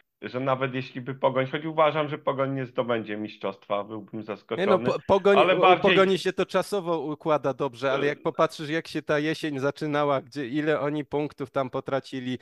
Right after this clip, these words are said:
Speaker 1: Tak,
Speaker 2: ja-,
Speaker 1: ale
Speaker 2: jakie
Speaker 1: można,
Speaker 2: były
Speaker 1: można,
Speaker 2: rozmowy pod
Speaker 1: można,
Speaker 2: sektorem
Speaker 1: można
Speaker 2: w
Speaker 1: to,
Speaker 2: Lubinie, no.
Speaker 1: można to wytłumaczyć tym, że nie mieli bramkarza na początku. I, znaczy, Pogoń według mnie poza tym początkowym okresem to nie miała takich, jakichś takich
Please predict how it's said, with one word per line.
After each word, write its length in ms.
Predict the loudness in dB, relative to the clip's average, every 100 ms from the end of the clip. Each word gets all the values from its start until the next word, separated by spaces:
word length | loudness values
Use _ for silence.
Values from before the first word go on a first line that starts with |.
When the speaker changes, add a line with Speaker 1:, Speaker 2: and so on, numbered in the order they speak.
| -10 0
Speaker 1:
Tak, 280 | 4 6
Speaker 2:
ja-, 60 | 6
Speaker 1:
ale 140 | 8
Speaker 2:
jakie 120 | 8 6
Speaker 1:
można, 140 | 4
Speaker 2:
były 240 | 6 6
Speaker 1:
można, 80 | 6
Speaker 2:
rozmowy 440 | 6 6 4 4 2
pod 100 | 2
Speaker 1:
można, 180 | 2
Speaker 2:
sektorem 400 | 0 4 4 6
Speaker 1:
można 160 | 4 4
Speaker 2:
w 20 |
Speaker 1:
to, 100 | 2
Speaker 2:
Lubinie, 420 | 2 -2 -2 -4
no. 180 | -4 -4
Speaker 1:
można 340 | -4 0 0 2
to 160 | -2
wytłumaczyć 840 | -4 -8 -8 2 2 2 -4 -10
tym, 200 | -2 -2
że 220 | 2 2 2
nie 120 | 0
mieli 300 | 0 -2 -4
bramkarza 640 | 0 0 2 2 2 0
na 120 | -2 -4
początku. 760 | -6 -2 -2 -2 -6 -6 -6 -8 -16
I, 140 | -16 -8
znaczy, 320 | -4 -2 -2
Pogoń 520 | 0 2 2 0 -2 -4
według 300 | -4 -4 -6
mnie 200 | -4 -2
poza 300 | -2 -4 -4
tym 220 | -4 -6
początkowym 720 | -8 -6 -10 0 2 2 0
okresem 600 | -2 -2 -4 0 0 0 -8 -20 _
to 100 | -4
nie 140 | -2 0
miała 340 | 2 4 2
takich, 360 | 0 -10 -8 -6
jakichś 300 | -6 -8 -8
takich 380 | -8 -6 -12